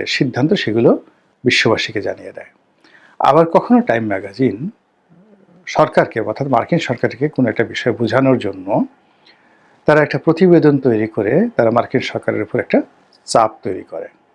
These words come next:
এখন এই যে তারেক রহমান সম্পর্কে যে কথাগুলো তারা বলেছে, বলেছে তিনি উত্তরাধিকার সূত্রে এই পদে এসেছেন এবং তাকে একজন পলিটিশিয়ান হিসেবে, রাজনীতিবিদ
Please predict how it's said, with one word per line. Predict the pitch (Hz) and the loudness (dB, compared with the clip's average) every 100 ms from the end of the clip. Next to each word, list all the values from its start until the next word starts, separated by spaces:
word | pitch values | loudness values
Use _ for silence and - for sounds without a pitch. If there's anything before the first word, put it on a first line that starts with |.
| _ _ _ _ - - _ 160 | _ _ _ _ -20 -20 _ -2
এখন | - 165 180 | 0 2 4
এই | 190 | 4
যে | |
তারেক | 233 180 180 | 4 4 4
রহমান | 175 170 - | 2 0 0
সম্পর্কে | 139 131 131 113 127 104 151 | -2 0 0 0 -2 -2 -2
যে | 131 131 | 0 0
কথাগুলো | 131 135 135 127 | 0 2 2 2
তারা | 110 101 | 0 -4
বলেছে, | 101 95 - - - _ _ _ _ _ _ _ _ _ _ _ 131 | -8 -12 -12 -12 -16 _ _ _ _ _ _ _ _ _ _ _ 2
বলেছে | 147 180 131 127 - | 4 4 2 0 2
তিনি | 143 143 131 233 247 165 131 _ _ - 156 | 4 4 2 -2 -4 -12 -14 _ _ -2 -2
উত্তরাধিকার | - - 151 120 127 131 117 - | 0 2 2 2 -2 -4 -4 -4
সূত্রে | 120 - 113 123 185 262 214 _ _ _ _ _ _ - | -10 -10 -2 2 2 0 -6 _ _ _ _ _ _ 0
এই | - 120 | 0 0
পদে | 104 95 | -6 -8
এসেছেন | - - - 117 _ _ _ _ _ _ _ _ _ _ _ _ _ _ _ _ _ _ _ | -10 -10 -12 -12 _ _ _ _ _ _ _ _ _ _ _ _ _ _ _ _ _ _ _
এবং | 151 151 | 0 2
তাকে | 151 - 151 160 - | 2 2 2 2 -2
একজন | 131 127 - | 0 0 2
পলিটিশিয়ান | 139 160 196 - 104 - | 2 2 2 0 -4 -8
হিসেবে, | - 113 117 117 | -14 -6 0 2
রাজনীতিবিদ | 123 127 131 113 110 | 2 0 -2 -2 -2